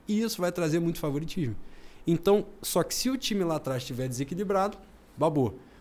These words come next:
Então é importante ter esse, esse sistema defensivo muito bem postado, muito bem plantado ali. Laterais mais defensivos, mas também que não são cegos na hora de atacar, né? Tem a sua qualidade, tanto o Rafinha quanto o René.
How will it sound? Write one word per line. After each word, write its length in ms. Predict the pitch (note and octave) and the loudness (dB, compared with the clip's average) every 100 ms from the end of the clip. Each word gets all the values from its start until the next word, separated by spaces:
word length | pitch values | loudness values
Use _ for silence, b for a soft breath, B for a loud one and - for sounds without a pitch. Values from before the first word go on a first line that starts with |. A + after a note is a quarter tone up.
| B - | B 2
Então 120 | E3+ | 6
é 40 | |
importante 600 | F#3+ G3+ - - G#3 G3+ | 6 6 6 6 4 2
ter 280 | - E3+ E3+ | 4 8 8
esse, 340 | E3 - C#3+ - | 4 0 -2 0
esse 300 | C#3 - B2 | 0 0 -2
sistema 440 | - - D3 C#3 | -4 -2 0 2
defensivo 540 | C3+ C3 A#2+ - D3+ C#3+ | 0 0 -2 0 -2 0
muito 360 | C3 F3+ F#3 | 0 0 0
bem 340 | D3 D3 D#3+ C3+ | 0 2 4 2
postado, 580 | - C3 - C#3 C#3+ | 0 -2 0 0 2
muito 220 | B2 C3+ C3+ | 2 0 -2
bem 180 | B2+ | -4
plantado 540 | C3 C3 A#2 A#2 B2 A#2 | -4 -4 -2 0 0 -2
ali. 240 | G#2 C3 - B B B | -4 -6 -10 B B B
Laterais 480 | - A#2 B2 B2 D#3+ | -4 -2 2 2 2
mais 160 | D#3 C3+ | 2 2
defensivos, 720 | C3+ C3+ B2 - C#3 C3+ - - | 0 0 -2 0 0 0 -6 -4
mas 120 | B2+ | -2
também 220 | - A#2+ C3+ | 2 4 4
que 140 | C3+ | 4
não 180 | B2 C3 | 4 6
são 180 | - B2 | 4 2
cegos 400 | - C3+ B2+ A#2+ | 4 4 4 4
na 80 | |
hora 120 | A#2+ A#2+ | 4 2
de 60 | |
atacar, 440 | A#2 B2+ - C#3 D#3 | 0 0 0 2 2
né? 180 | C#3 D3 B B B - | 2 -2 B B B -2
Tem 120 | C3 | 0
a 40 | C3 | 0
sua 180 | C3 | 0
qualidade, 560 | B2 B2+ A#2 B2 C3+ A#2+ | 0 0 0 2 2 0
tanto 240 | - A#2+ | -2 -4
o 40 | A#2+ | -2
Rafinha 400 | A2 - B2+ B2 | -2 -2 -4 -2
quanto 180 | A#2 G#2+ | -4 -4
o 40 | |
René. 320 | G#2+ G#2+ A#2+ | -4 -2 -2